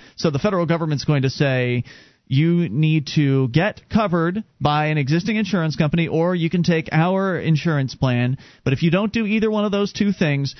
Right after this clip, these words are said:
we're gonna jack two point five percent from your paychecks as a penalty,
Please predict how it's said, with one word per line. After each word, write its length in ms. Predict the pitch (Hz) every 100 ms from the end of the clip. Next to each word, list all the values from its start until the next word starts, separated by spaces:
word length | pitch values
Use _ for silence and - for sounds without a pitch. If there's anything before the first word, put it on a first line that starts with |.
| - 135
we're 100 | 151
gonna 160 | 160
jack 260 | 143 147 135
two 140 | 180
point 240 | 170 170 -
five 300 | 156 143 147
percent 340 | 135 147 80
from 160 | 147 127
your 120 | 120
paychecks 680 | 151 147 - - - - - _
as 160 | 127 113
a 40 |
penalty, 580 | 135 185 139 - 110